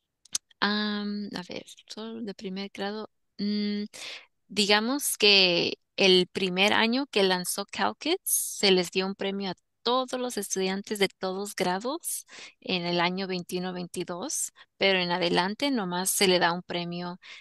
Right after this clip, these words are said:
a los niños de primer grado.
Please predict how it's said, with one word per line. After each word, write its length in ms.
a 220
los 300
niños 380
de 160
primer 420
grado. 480